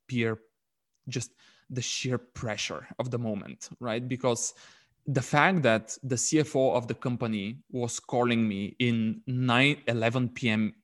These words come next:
on Friday evenings just tells you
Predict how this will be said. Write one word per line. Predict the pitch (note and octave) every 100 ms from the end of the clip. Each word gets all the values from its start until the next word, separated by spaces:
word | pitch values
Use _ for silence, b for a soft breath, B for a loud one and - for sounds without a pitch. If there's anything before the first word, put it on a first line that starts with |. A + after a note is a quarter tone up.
| _ _ _
on | A2
Friday | A2 - A#2 A#2 A2
evenings | A2 G2+ F2 G2 - - - _ _ _ _ _ _
just | B2+ C3+ - -
tells | - D3+ F3 B2+
you | G2+ A2+